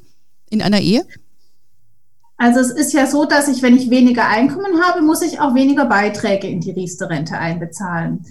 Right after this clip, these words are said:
Speaker 2: Leider ist das immer um ein Jahr verzögert, weil es sich eben immer auf das Vorjahreseinkommen, ähm, bezieht. Ähm,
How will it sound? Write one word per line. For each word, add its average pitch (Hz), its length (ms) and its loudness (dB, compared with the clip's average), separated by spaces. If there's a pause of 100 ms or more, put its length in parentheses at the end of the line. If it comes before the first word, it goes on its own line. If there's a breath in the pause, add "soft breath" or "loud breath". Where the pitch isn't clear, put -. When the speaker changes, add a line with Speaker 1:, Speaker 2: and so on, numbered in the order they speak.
(220 loud breath)
Speaker 2:
Leider 247 440 2
ist - 120 0
das 277 160 0
immer 302 320 2
um 240 160 0
ein 254 320 6
Jahr 233 240 4
verzögert, 254 680 2
weil 196 140 -2
es 196 80 -4
sich 214 140 -4
eben 208 240 -4
immer 220 240 2
auf 214 80 -4
das 208 180 -6
Vorjahreseinkommen, 190 1300 -2 (100)
ähm, 185 140 -6
bezieht. 240 640 -2
Ähm, 214 280 -2